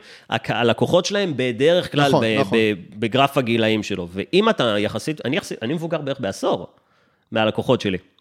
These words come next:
Speaker 1: אני בן שלושים ושלוש, אז בוא נגיד שהלקוחות שלי בני, בני עשרים וארבע.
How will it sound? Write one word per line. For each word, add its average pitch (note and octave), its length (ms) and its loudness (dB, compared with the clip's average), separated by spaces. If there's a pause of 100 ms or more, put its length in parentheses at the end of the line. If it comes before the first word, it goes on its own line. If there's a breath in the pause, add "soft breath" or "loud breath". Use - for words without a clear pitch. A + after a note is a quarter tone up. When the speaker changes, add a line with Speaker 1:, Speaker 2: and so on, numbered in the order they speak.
(540)
Speaker 1:
אני A2 120 -2
בן B2+ 100 0
שלושים D3+ 280 -4
ושלוש, G3+ 420 -2 (320 soft breath)
אז G#2 60 -14
בוא C3 80 -2
נגיד C3+ 100 -2
שהלקוחות C3+ 360 0
שלי C3 100 -6
בני, A#2 180 0 (120)
בני A#2+ 140 0
עשרים B2 240 0
וארבע. G#2 260 0